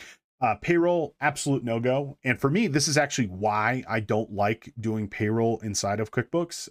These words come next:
Um, I personally strongly advise against it. Um, frankly, it's a, not a really good application to begin with, but I have had so many issues over the years with clients, uh, that have absolutely just screwed up their payroll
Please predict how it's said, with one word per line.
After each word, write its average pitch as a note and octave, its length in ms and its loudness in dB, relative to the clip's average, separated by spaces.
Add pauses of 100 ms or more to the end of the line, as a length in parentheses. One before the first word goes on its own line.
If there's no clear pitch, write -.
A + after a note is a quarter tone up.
Um, G2+ 600 -6 (480)
I A#2+ 140 2
personally B2 500 0
strongly G#2+ 440 -2
advise F2+ 440 -8
against - 460 -6
it. G3 220 -2 (480)
Um, F#2+ 680 -6 (220)
frankly, A2+ 300 0
it's F#2+ 120 -4
a, F2+ 100 -4 (120)
not G#2+ 220 -2
a G#2+ 40 2
really G2+ 200 2
good G2 120 2
application G2+ 580 0
to F2+ 40 -8
begin G#2+ 320 -4
with, G2 220 -4
but G#2 140 -6
I B2 160 2
have C3+ 140 0
had A2 240 0
so C#3 280 0
many C#3+ 240 2
issues A2+ 320 -2
over G2+ 120 -2
the G2+ 100 -6
years G2+ 320 -6
with G2 140 -12
clients, A2 640 -6 (520)
uh, G2 160 -2
that G2+ 160 -4
have G#2+ 220 -2
absolutely A#2 800 -2
just G2+ 300 0
screwed B2+ 840 0
up A#2 300 0 (120)
their G#2 220 0
payroll G2 800 -2